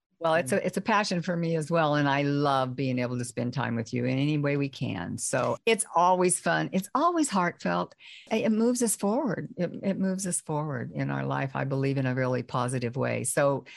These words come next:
Speaker 2: Mm-hmm.
Speaker 1: you know, if you're interested, you can find out more about this on Kelly's website, kelly sullivan walden dot com. It's also on, uh, both of my,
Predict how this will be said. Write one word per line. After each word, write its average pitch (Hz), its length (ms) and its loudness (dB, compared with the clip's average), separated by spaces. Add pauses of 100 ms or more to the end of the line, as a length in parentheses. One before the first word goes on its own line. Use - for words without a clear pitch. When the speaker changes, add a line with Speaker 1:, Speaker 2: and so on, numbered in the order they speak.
(520)
Speaker 2:
Mm-hmm. 170 480 -4
Speaker 1:
you 185 80 4
know, 170 80 4 (140)
if 175 200 4
you're 175 220 4
interested, 240 760 2
you 180 120 0
can 160 140 0
find 156 260 0
out 131 120 0
more 165 280 2
about 175 360 0
this 175 320 0
on 143 160 0
Kelly's 165 340 0
website, 156 500 0
kelly 156 260 0
sullivan 156 460 0
walden 143 360 2
dot 135 280 0
com. 147 400 0 (480)
It's 170 200 0
also 165 500 4
on, 143 600 0
uh, 139 300 0 (240)
both 170 440 0
of - 60 2
my, 160 280 4